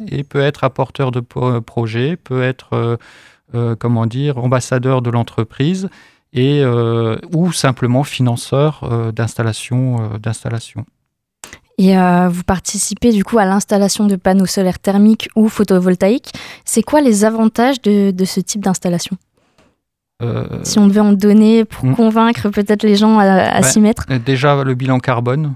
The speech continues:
Speaker 2: Ouais.
Speaker 1: euh, effectivement, c'est, euh, c'est le, la, la première des choses.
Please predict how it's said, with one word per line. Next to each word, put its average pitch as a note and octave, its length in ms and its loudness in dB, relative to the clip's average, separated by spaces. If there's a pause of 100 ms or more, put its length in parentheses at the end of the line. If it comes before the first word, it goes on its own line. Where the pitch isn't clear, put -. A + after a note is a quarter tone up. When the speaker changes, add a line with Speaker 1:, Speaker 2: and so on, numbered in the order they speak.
Speaker 2:
Ouais. F#3 200 2
Speaker 1:
euh, A2 200 -6
effectivement, A2+ 720 -6
c'est, - 220 -8
euh, A#2 260 -2 (720)
c'est - 260 -10
le, A2 320 -6
la, A2+ 160 -4
la A2+ 120 -2
première A#2+ 360 0
des A#2 120 -2
choses. D3 480 -6